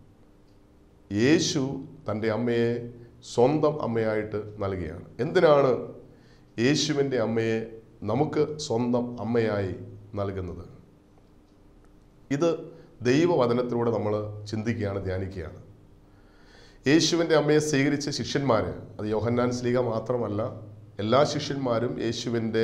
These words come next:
അമ്മയെ സ്വന്തം അമ്മയായി സ്വീകരിച്ചു. കാരണം യേശുവിൻ്റെ വാഗ്ദാനം, അവസാനത്തെ യേശുവിൻ്റെ കൽപ്പന എന്ന് പറയുന്നത്, "ഉന്നതങ്ങളിൽ നിന്ന് ശക്തി ലഭിക്കുന്നവരെ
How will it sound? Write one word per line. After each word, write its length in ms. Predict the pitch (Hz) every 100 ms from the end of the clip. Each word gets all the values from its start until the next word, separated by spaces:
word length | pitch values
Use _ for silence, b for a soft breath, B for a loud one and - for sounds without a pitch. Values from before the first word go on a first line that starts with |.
| 123
അമ്മയെ 320 | 107 107 113 131
സ്വന്തം 300 | 123 120 127 123
അമ്മയായി 300 | 120 117 113 113
സ്വീകരിച്ചു. 380 | 113 98 - -
കാരണം 320 | 113 113 117 - - - - B B B B B B B - 139
യേശുവിൻ്റെ 460 | 165 185 180 175 143
വാഗ്ദാനം, 580 | 151 147 151 139 120 92 - - - - 110
അവസാനത്തെ 720 | 131 - 135 139 139 139 135 139 135 - - - - _ _ _ _ 113
യേശുവിൻ്റെ 380 | 120 131 127 123 120
കൽപ്പന 400 | 117 120 135 131 131 117
എന്ന് 120 | 120 113
പറയുന്നത്, 420 | 117 120 110 117 143 - - b b b b b b b b _ _ - - 127
"ഉന്നതങ്ങളിൽ 340 | 185 196 190
നിന്ന് 100 | 196 190
ശക്തി 440 | 139 - - - 185 185 127
ലഭിക്കുന്നവരെ 500 | 127 - 139 139